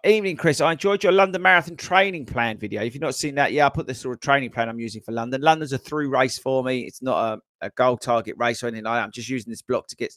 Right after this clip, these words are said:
try and get some fitness back after, uh, New York.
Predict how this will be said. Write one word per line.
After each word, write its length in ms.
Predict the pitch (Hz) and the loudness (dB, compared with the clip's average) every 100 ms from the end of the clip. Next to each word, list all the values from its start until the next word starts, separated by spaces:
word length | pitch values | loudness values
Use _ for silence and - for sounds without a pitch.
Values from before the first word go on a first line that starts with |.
| - | -14
try 520 | - 156 165 107 127 | 2 8 8 8 6
and 180 | 143 127 | 4 2
get 140 | 110 | -4
some 160 | 127 120 | -6 -8
fitness 360 | 156 - 104 | -8 -6 -10
back 260 | - 104 87 _ _ _ _ _ _ _ _ _ _ _ _ | -6 -8 -8 _ _ _ _ _ _ _ _ _ _ _ _
after, 600 | 117 120 98 113 110 107 | 2 2 0 -2 0 0
uh, 160 | - 107 | -2 -4
New 140 | 107 | -6
York. 360 | 107 107 98 - | -6 -8 -10 -14